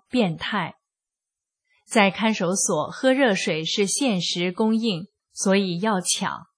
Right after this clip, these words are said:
一块用来铺铺位的方便面纸箱撕开，用来隔潮的纸皮都是人的利益。睡觉只有五十公分的地方，经常为睡觉吵架。我有时睡着碰到隔壁铺的，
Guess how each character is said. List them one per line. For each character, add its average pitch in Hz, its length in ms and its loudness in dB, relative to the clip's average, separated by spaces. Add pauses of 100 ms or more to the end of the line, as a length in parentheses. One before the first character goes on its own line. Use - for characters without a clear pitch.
(560)
一 202 120 2
块 196 320 4
用 208 200 2
来 180 220 2
铺 226 240 0
铺 247 240 -2
位 208 220 0
的 170 260 2
方 240 220 2
便 247 140 2
面 226 260 2
纸 175 240 -4
箱 208 420 0
撕 208 240 -4
开， 208 400 -2 (300)
用 226 140 6
来 190 200 6
隔 196 300 0
潮 185 280 -2
的 208 140 0
纸 175 240 -4
皮 175 420 -6
都 254 200 4
是 226 320 2
人 170 240 -2
的 180 100 0
利 190 140 -2
益。 165 480 -8 (440)
睡 208 280 2
觉 185 340 4
只 202 180 -2
有 202 140 4
五 196 220 -2
十 - 180 -2
公 240 240 2
分 226 180 0
的 214 120 2
地 170 280 -4
方， 165 300 -4 (220)
经 254 240 4
常 220 260 2
为 220 140 4
睡 240 200 -2
觉 226 320 2
吵 156 320 -6
架。 170 360 -2 (680)
我 190 160 4
有 196 180 4
时 175 380 -2
睡 190 300 0
着 165 340 -2
碰 220 240 0
到 180 240 4
隔 170 240 -2
壁 233 200 0
铺 175 340 -2
的， 170 240 -4